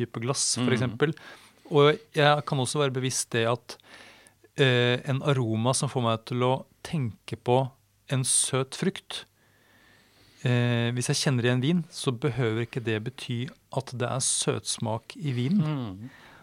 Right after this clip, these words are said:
Speaker 1: Og det er også en sånn derre, eh, en distinksjon som jeg tenker m-, mange ikke er klar over hvis ikke du er en trent smaker. At de fort kan blande sammen
Speaker 2: Mm.
Speaker 1: grunnsmaken søtt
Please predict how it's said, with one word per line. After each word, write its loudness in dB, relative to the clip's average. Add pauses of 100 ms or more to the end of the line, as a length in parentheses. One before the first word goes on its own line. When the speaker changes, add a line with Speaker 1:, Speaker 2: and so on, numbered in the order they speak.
(140)
Speaker 1:
Og -4
det 4
er 6
også 0
en 0
sånn 4
derre, 4 (180)
eh, 0 (440)
en 2
distinksjon 0
som -2
jeg 0
tenker -4
m-, -6 (600)
mange 2
ikke -4
er 0
klar 0
over 0
hvis -6
ikke -8
du 2
er 0
en -4
trent -6
smaker. -4 (840)
At -2
de -2
fort -4
kan -2
blande 2
sammen 2
Speaker 2:
Mm. -14 (460)
Speaker 1:
grunnsmaken 0
søtt -4